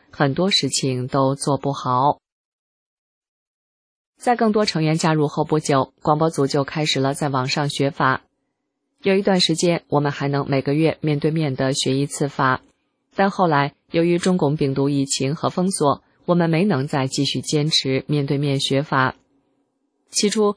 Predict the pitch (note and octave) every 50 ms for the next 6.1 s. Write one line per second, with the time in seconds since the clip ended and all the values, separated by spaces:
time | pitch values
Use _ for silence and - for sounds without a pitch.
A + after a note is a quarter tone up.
0 | _ _ - - F#3 F3+ F3 D#3+ D#3+ D#3 D3 D3 D3 D#3 D3+ - - D#3 E3 -
1 | C#3+ C3+ C#3+ - D#3 D3+ D#3 D#3 C#3+ D3 D#3 - C#3+ C#3+ - C#3+ C3+ - - C3+
2 | C#3 C#3 - C#3 B2+ B2 - _ _ _ _ _ _ _ - - F#3+ F3 F3 F3
3 | F#3 F3 E3 D#3+ - - C3+ - E3 D#3+ E3+ - - D#3 - - _ _ _ -
4 | - - - C4 C4+ C4 - C#3+ B2+ D3 C#3+ C#3 C3+ C3 C3+ D3+ - - D3 C3+
5 | - - - - C#3 D3 D3 - D#3 C3+ C3 - - D#3 D#3+ E3 - E3+ E3+ D#3+
6 | -